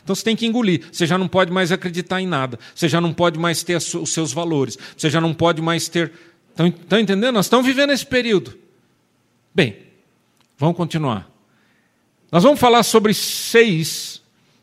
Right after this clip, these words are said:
pilares, não hoje. Hoje vamos falar só um. O primeiro pila-, pil-, pilar, ou a primeira coluna, é a pe-, a coluna da credibilidade, cuidado,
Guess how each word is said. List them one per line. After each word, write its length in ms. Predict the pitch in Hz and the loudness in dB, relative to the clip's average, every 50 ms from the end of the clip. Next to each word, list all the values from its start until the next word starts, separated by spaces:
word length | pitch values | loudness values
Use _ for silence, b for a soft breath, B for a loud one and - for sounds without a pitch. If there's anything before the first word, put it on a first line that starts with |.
| _ _ _ _ _ _ | _ _ _ _ _ _
pilares, 640 | - 185 180 170 151 135 120 104 107 117 - - - | 2 4 4 4 4 2 2 0 -2 -6 -8 -8 -2
não 240 | 143 156 190 190 175 | 0 2 4 6 6
hoje. 420 | 170 165 147 120 95 101 117 143 - _ _ _ _ _ _ _ _ _ - | 4 4 2 0 -2 -6 -10 -12 -12 _ _ _ _ _ _ _ _ _ -2
Hoje 200 | 131 165 180 160 | -2 0 0 2
vamos 220 | 160 170 170 156 | 2 0 0 0
falar 220 | - 156 156 156 | 0 -2 -2 -2
só 240 | 147 - - 175 175 | -2 -2 -2 -2 0
um. 220 | 151 139 139 151 147 - - b b b b b b b b b b b b b b b b _ | 0 0 0 -2 -4 -6 -12 b b b b b b b b b b b b b b b b _
O 80 | - 131 | -2 2
primeiro 320 | - 214 214 247 277 269 | 4 6 6 6 6 4
pila-, 380 | - - 226 196 202 208 220 214 | 4 4 4 4 4 4 2 0
pil-, 340 | - - - - 180 180 180 - 165 | -4 -6 0 0 2 2 0 -2 -8
pilar, 440 | - 185 175 156 165 185 208 214 185 | -4 -2 0 2 2 2 2 2 2
ou 100 | 151 143 | 2 2
a 40 | 131 | 0
primeira 380 | 139 151 151 156 180 190 180 | -2 -2 0 0 2 2 0
coluna, 440 | 175 - 170 160 151 160 190 214 208 | 0 2 2 2 4 4 4 4 2
é 40 | 175 | 0
a 40 | - | 0
pe-, 180 | - 165 156 160 | 0 -2 -2 0
a 120 | 160 - | -2 -2
coluna 340 | - - 160 151 165 175 170 | 0 2 4 4 4 4 4
da 100 | 151 156 | 2 0
credibilidade, 1160 | 147 - 185 196 214 - 226 165 156 156 143 120 101 127 127 139 156 165 165 - - - - _ _ _ _ b b b b b b b b b b b _ _ - | 0 4 4 4 4 4 4 2 2 2 2 0 0 2 2 2 2 0 -2 -6 -12 -20 -20 _ _ _ _ b b b b b b b b b b b _ _ 4
cuidado, 640 | 175 175 151 135 147 143 147 151 160 156 180 190 | 6 6 6 4 4 4 4 2 2 0 -2 -4